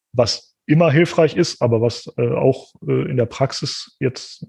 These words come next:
äh, für, für, nicht für jeden Berater so einfach umsetzbar ist, zu sagen, hol dir einen Spezialisten, äh, lass das prüfen,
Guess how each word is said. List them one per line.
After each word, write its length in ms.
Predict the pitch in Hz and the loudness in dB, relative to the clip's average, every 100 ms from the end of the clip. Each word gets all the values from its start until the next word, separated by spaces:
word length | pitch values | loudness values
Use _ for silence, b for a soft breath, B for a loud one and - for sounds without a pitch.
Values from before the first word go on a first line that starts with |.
| 196 | -10
äh, 140 | 131 127 | -10 -10
für, 400 | - - 120 123 | -12 -4 -4 -4
für, 180 | - 135 | -8 -8
nicht 200 | 123 - | -8 -4
für 100 | 117 | 0
jeden 300 | 123 151 143 | 2 4 2
Berater 420 | 135 135 139 135 | 2 2 2 0
so 100 | 131 | 0
einfach 300 | 139 - 120 | -4 -6 -6
umsetzbar 520 | 147 139 135 - 131 | 0 2 0 0 -2
ist, 260 | 135 - - | 0 -4 -8
zu 140 | - | -4
sagen, 340 | 131 131 135 127 B B B B | 2 2 2 -4 B B B B
hol 100 | 139 | 4
dir 80 | 139 | 4
einen 80 | 127 | 2
Spezialisten, 920 | - 120 120 135 151 - 170 160 - - | 0 0 2 2 0 -4 -6 -6 -6 0
äh, 200 | 135 131 | 2 4
lass 300 | 123 127 - | 4 2 0
das 180 | 135 | -2
prüfen, 720 | - - - 170 - 175 175 | -2 -8 0 0 2 0 0